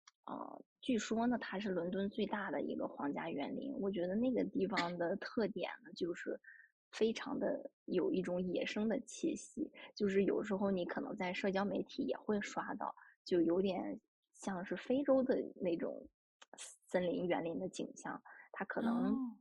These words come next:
Speaker 1: 没有具体的植物的一些规划，然后整个就是很野生的那种，啊，嗯，就是林子，然后一些树，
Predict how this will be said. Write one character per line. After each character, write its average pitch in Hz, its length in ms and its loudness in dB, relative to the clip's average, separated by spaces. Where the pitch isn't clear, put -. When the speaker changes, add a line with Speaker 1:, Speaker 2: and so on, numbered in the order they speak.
Speaker 1:
没 185 260 2
有 196 160 6
具 233 200 2
体 - 160 -4
的 - 120 4
植 160 240 2
物 220 200 6
的 170 120 4
一 180 140 2
些 175 200 -2
规 185 240 6
划， - 220 -2
然 - 360 -10
后 196 80 2
整 - 140 0
个 220 140 4
就 202 100 4
是 196 120 0
很 190 280 0
野 - 140 -4
生 214 220 0
的 190 100 4
那 170 160 2
种， 143 180 -4
啊， 80 260 -8
嗯， 53 440 -8
就 - 140 -2
是 - 280 -8
林 196 280 4
子， 240 220 2
然 - 120 -4
后 180 100 2
一 180 100 4
些 180 200 -2
树， - 420 2